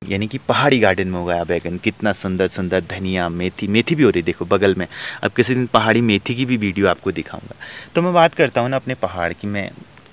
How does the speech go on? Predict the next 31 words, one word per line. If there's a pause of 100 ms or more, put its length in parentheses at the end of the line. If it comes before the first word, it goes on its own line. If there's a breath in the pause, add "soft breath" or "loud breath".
(420)
बहुत
सी
चीज़ें
होती
हैं।
देखिए
सामने
बाकुल
भी
हो
रहा
है,
देखिए
ये
बाकुल,
कितना
मस्त
बाकुल
हो
रहा
है। (280 loud breath)
ये
बाकुल
के
फूल
आने
वाले
हैं
अभी। (400 loud breath)
इधर
ही